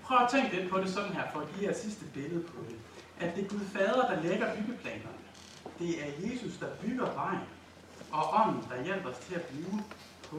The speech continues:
den. Faderen har udvalgt en frelsesvej, Kristus, og udvalgt os til at betræde den. Sønnen, han lod sig frivilligt dræbe på et kors. Han lod hans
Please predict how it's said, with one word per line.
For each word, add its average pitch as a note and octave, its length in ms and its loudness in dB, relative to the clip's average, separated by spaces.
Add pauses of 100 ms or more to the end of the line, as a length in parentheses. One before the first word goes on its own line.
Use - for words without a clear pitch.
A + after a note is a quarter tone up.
den. C#3+ 160 -6 (1500)
Faderen - 840 6
har D3+ 120 2
udvalgt G#3+ 340 2
en B2+ 80 -6
frelsesvej, - 680 -2 (220)
Kristus, F3 400 -2
og C#3 60 -2
udvalgt G#3 400 2
os - 260 4
til F3 60 -2
at - 120 -2
betræde - 420 4
den. - 280 -4 (760)
Sønnen, F#3 380 0
han E3 160 -2
lod D#3 180 -2
sig - 140 -8 (200)
frivilligt C#3+ 500 -4 (1800)
dræbe F3 300 -4
på - 240 -12
et - 140 -14
kors. - 760 -8 (480)
Han C#3 160 -6
lod C#3 100 -4
hans F3 240 -2